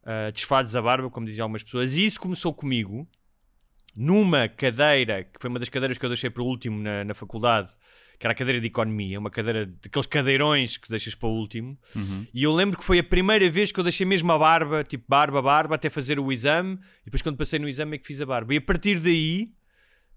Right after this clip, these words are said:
Speaker 1: eh, sempre tive esta relação com a barba, de simbolizar alguma coisa.
Speaker 2: Uhum.
Speaker 1: Não sei se já tiveste isso também.
Speaker 2: Não, não tenho muito. Acho que aqui é mais a cena de, primeiro, como tenho menos compromissos, eh, e não se, não, não,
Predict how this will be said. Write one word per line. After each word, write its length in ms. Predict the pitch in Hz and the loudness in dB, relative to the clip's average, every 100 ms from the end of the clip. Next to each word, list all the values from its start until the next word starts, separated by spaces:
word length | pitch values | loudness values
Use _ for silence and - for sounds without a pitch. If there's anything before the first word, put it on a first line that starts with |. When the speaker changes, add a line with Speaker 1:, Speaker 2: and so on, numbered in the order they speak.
| _ | _
Speaker 1:
eh, 200 | 127 156 | -2 -2
sempre 400 | 151 - 202 190 | -2 0 2 2
tive 180 | - 185 | 2 2
esta 160 | 185 185 | 0 -2
relação 300 | 180 170 180 | -4 -4 -2
com 100 | 180 | -2
a 40 | |
barba, 420 | 160 151 131 123 | 0 0 0 -4
de 260 | 120 117 131 | -8 -6 -4
simbolizar 500 | - 151 139 131 147 | -4 -6 -4 -2 0
alguma 260 | 143 139 135 | 0 -2 -6
coisa. 360 | 123 104 107 - - _ 101 | -8 -10 -14 -20 -20 _ -8
Speaker 2:
Uhum. 120 | 90 | -4
Speaker 1:
Não 100 | 92 | -4
sei 180 | 90 123 | -4 -6
se 100 | - | -4
já 100 | 120 | -6
tiveste 360 | 117 117 117 120 | -6 -10 -10 -12
isso 100 | - | -12
também. 300 | 120 101 110 _ _ - - - - - | -12 -12 -16 _ _ -16 -12 -12 -14 -12
Speaker 2:
Não, 460 | 277 254 233 214 196 - | -4 2 4 2 0 -4
não 220 | 180 180 | -2 -2
tenho 240 | 185 185 | 0 0
muito. 540 | 185 185 190 185 175 151 | 2 2 2 2 2 0
Acho 180 | - | -2
que 80 | - | -6
aqui 340 | 131 147 151 156 | -8 -4 0 0
é 60 | |
mais 340 | 156 151 151 143 | 0 -2 -2 -4
a 60 | |
cena 400 | 143 - 151 156 | -6 -6 -6 -6
de, 800 | 143 147 151 151 151 151 151 151 - _ _ _ _ - | -10 -10 -8 -8 -10 -10 -12 -14 -18 _ _ _ _ 0
primeiro, 600 | 135 160 214 220 - - - - | 2 4 4 2 -2 -10 -18 -6
como 200 | 123 113 | -2 0
tenho 200 | 113 107 | 0 0
menos 240 | 107 98 | 0 -2
compromissos, 960 | - 104 107 110 117 131 - 131 143 - - | -2 -2 0 0 0 -2 -6 -14 -14 -12 -4
eh, 240 | 101 92 | -2 0
e 160 | 92 98 | -2 -2
não 200 | 95 85 | -2 -4
se, 140 | - | -6
não, 260 | 92 85 85 | -6 -6 -6
não, 220 | 85 | -8